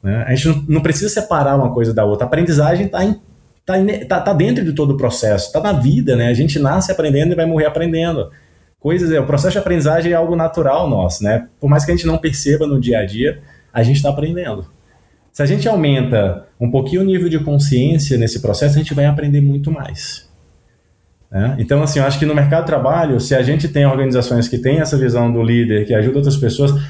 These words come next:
tá aí uma oportunidade de ajudar as pessoas a se envolverem em projetos, e a des-, desenvolver as habilidades que todo projeto ajuda e pode ajudar essas pessoas a desenvolverem, como, por exemplo, trabalhar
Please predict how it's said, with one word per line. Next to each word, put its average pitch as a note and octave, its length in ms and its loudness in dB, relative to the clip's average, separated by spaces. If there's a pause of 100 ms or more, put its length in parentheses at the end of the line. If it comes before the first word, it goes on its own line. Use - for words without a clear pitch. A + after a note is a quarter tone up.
(160)
tá D#3+ 120 0
aí D#3+ 120 2
uma E3 120 0
oportunidade C#3+ 680 0
de B2+ 120 0
ajudar C#3 280 2
as C#3+ 100 2
pessoas C#3+ 340 0
a C#3+ 60 4
se C#3+ 140 0
envolverem C#3 380 2
em C#3+ 40 0
projetos, A#2 680 0 (380)
e B2+ 80 0
a B2+ 60 4
des-, C#3 220 -4
desenvolver D#3+ 460 2
as D3+ 100 0
habilidades C#3+ 640 0
que - 100 -4
todo F3+ 220 -2
projeto D3 420 0
ajuda C#3 400 0
e - 60 2
pode C3+ 240 -2
ajudar A#2+ 240 0
essas B2 180 -4
pessoas B2+ 300 -6
a C3 60 2
desenvolverem, B2 560 0
como, A#2+ 220 -2
por A#2+ 140 0
exemplo, A#2 360 -2
trabalhar B2 640 0